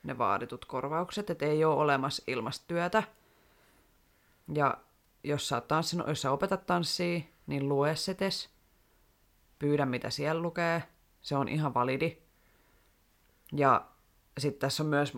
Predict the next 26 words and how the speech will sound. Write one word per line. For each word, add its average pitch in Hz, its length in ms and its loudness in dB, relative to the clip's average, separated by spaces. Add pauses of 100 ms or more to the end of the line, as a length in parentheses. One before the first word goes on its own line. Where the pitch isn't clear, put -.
mun 139 180 -4
mielestä 139 280 -2
yksi 127 160 -8
semmonen 160 500 -4 (920)
puoli, 143 360 6
että 147 260 2
jos 143 400 2 (1040)
vaikka 143 220 0
sä 147 100 2
et 139 140 -2
ois 143 160 0
koulutukseltas 160 960 2
tanssinopettaja, 165 840 -2
vaan 151 200 2
sä 143 100 2
oot 135 160 0
niinku 135 300 0
ikään 127 300 -2
kuin 151 160 -2 (720)
harrastamisen 147 640 2
kautta 127 420 2 (960)
ryhtynyt 139 500 0
opettamaan, 202 640 2
tai 143 140 4
sulle 135 180 -2
tarjottais - 960 0